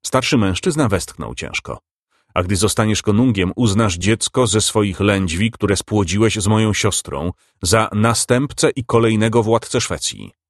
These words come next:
„Przysięgam na Odyna i tak się stanie”. „Przysięgnij jeszcze na honor i pamięć potomnych. Wiele ryzykuję i muszę być pewien”. Młodzieńcem szarpnęło niczym dzikim koniem,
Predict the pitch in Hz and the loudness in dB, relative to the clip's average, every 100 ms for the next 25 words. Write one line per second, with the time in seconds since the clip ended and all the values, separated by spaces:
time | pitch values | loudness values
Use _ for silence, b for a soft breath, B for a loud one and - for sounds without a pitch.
0 | _ _ _ _ _ _ _ _ _ _ | _ _ _ _ _ _ _ _ _ _
1 | - 85 92 104 104 107 107 104 110 120 | -12 -6 0 2 4 4 4 4 2 2
2 | 104 113 - - 127 69 50 - _ _ | 2 0 0 -2 -2 -4 -12 -20 _ _
3 | _ _ _ _ _ _ _ _ - 104 | _ _ _ _ _ _ _ _ -2 0
4 | 131 131 107 120 113 113 - 104 101 87 | 2 0 2 2 2 0 2 2 2 2
5 | 120 101 98 92 - 107 98 98 101 - | 2 2 0 -2 0 0 0 -2 -6 -2
6 | 92 55 55 - - _ _ _ _ 85 | -2 -4 -12 -14 -18 _ _ _ _ 2
7 | 123 120 117 120 92 101 - 131 95 - | 4 4 4 2 0 -2 -2 0 0 -2
8 | 101 92 117 117 120 131 - 76 50 50 | -2 2 2 2 -2 -2 -6 -8 -8 -14
9 | 50 50 _ _ _ _ _ _ _ _ | -14 -20 _ _ _ _ _ _ _ _
10 | _ _ _ - 92 107 160 - 160 135 | _ _ _ -6 -2 0 -2 -4 -6 -2
11 | 131 107 117 107 82 78 87 104 87 107 | 0 0 2 2 0 -4 -2 0 0 0
12 | 107 - 113 104 117 | 0 2 0 2 0